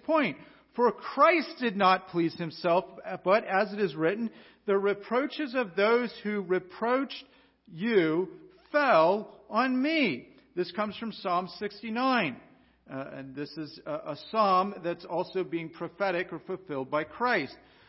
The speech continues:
"For it was for your sake that I have borne reproach, that dishonor has covered my face. I became a stranger to my brothers, an alien to my mother's sons. For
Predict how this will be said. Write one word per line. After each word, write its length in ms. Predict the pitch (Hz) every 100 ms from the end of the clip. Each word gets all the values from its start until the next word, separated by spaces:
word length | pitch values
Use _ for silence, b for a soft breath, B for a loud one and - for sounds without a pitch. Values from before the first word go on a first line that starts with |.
| b _
"For 180 | 196 214
it 220 | 226 233
was 200 | 220 208 -
for 140 | 214
your 420 | 196 180 269 320
sake 480 | 302 - 165 147 160
that 100 | 190
I 80 | 185
have 240 | 190 202
borne 260 | 160 180 190
reproach, 640 | 208 208 - 269 220 196 196
that 200 | - 190
dishonor 520 | 190 190 208 220 233 202
has 200 | 208 -
covered 260 | 190 175 190
my 160 | 202
face. 380 | 202 269 262 151 - B B B -
I 180 | 185 202
became 460 | 208 - 214 196
a 120 | 202 196
stranger 600 | - - 233 254 254 254
to 80 | -
my 180 | 233 233
brothers, 540 | 170 160 143 165 185
an 180 | 196 190 185
alien 440 | 190 220 240 240
to 140 | 233 226
my 200 | 214 202
mother's 440 | 165 170 180 175 175 - -
sons. 540 | 233 196 135 117 - _ b b b b
For 180 | 196 196